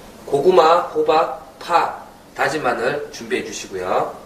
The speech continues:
멸치, 다시마, 된장, 들깨가루, 참기름, 식용유, 생수 준비해 주시면 되겠습니다. 먼저 부석태 가루, 쌀가루,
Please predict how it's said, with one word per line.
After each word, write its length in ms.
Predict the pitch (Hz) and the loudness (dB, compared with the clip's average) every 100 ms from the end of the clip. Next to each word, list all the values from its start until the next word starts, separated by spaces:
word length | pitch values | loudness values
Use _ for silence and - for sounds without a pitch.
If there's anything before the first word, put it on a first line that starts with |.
| - - - - - - - | -20 -20 -20 -20 -20 -14 2
멸치, 760 | - 190 - 196 196 202 - | 4 4 4 6 6 6 0
다시마, 580 | - - 170 156 143 143 | -8 -6 -2 2 4 2
된장, 540 | 131 131 147 156 170 - - - - - | 0 0 4 4 4 -4 -14 -20 -20 -14
들깨가루, 640 | - 143 175 - - 110 - - - - - - - - - - - - - - | -8 -2 0 2 2 2 -4 -10 -20 -20 -20 -20 -20 -20 -20 -20 -20 -20 -20 -14
참기름, 580 | - 135 151 165 160 170 | -6 -2 4 8 8 8
식용유, 760 | - 165 170 156 147 165 175 - - - | 0 2 2 2 4 4 2 -4 -18 -12
생수 500 | - 185 - 127 - - - | -2 -2 0 -2 -4 -12 -10
준비해 380 | 123 135 131 | -8 -4 -4
주시면 480 | - - 127 127 131 | -4 -6 -2 0 -2
되겠습니다. 520 | 92 92 - 95 85 85 - - - - - | -6 -8 -10 -12 -12 -14 -16 -16 -14 -6 6
먼저 680 | 117 123 151 160 180 - - - - | 6 8 8 8 4 0 -10 -18 -8
부석태 400 | 175 - 196 180 | 0 0 2 0
가루, 580 | 143 143 175 202 226 - - | 0 4 6 6 4 -8 -4
쌀가루, 720 | - 131 156 175 196 202 | 0 4 6 6 6 4